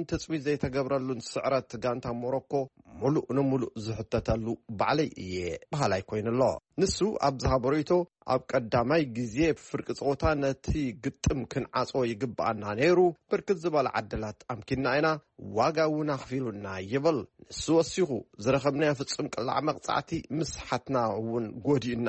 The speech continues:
እዩ። ካባና ትጽቢት ዝግበር እውን ኣይፈጸምናን፣ ብዝኾነ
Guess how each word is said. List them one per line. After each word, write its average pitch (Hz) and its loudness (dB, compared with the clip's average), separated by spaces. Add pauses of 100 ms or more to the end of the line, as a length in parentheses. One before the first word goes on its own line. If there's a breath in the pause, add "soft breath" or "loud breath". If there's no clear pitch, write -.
እዩ። 107 -4 (340)
ካባና 117 0 (220)
ትጽቢት 202 2
ዝግበር 180 2
እውን 175 2
ኣይፈጸምናን፣ 117 0 (180)
ብዝኾነ 117 0